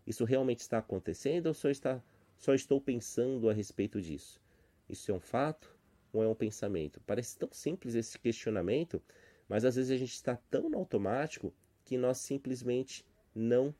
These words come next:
questionamos. A gente só acredita <laughs> naquilo que tá passando na nos-, na nossa cabeça. A gente só acredita no filminho que está passando. E é importante também, pro cuidado da ansiedade, você praticar pausas conscientes.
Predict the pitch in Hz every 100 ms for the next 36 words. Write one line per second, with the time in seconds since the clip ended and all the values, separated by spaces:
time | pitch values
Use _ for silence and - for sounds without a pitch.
0 | - _ _ - 185 - 269 139 131 -
1 | - - 101 117 - 120 131 - 175 110
2 | 143 131 104 110 - 107 - - 107 -
3 | - _ - 104 - 104 98 95 95 -
4 | - 98 92 - 98 85 76 82 87 92
5 | - 127 - 113 113 131 - _ - -
6 | - 110 - 123 107 110 110 - 113 -
7 | 135 - 85 73 - _ - - - _
8 | _ _ - 104 110 - 95 117 123 -
9 | 123 - 123 104 143 135 82 - _ _
10 | _ - 139 165 135 110 104 95 87 -
11 | 78 92 135 101 73 - _ - 98 -
12 | 110 110 - _ _ - 113 - - 127
13 | - 113 120 120 - - _ - 113 117
14 | - 113 104 110 - -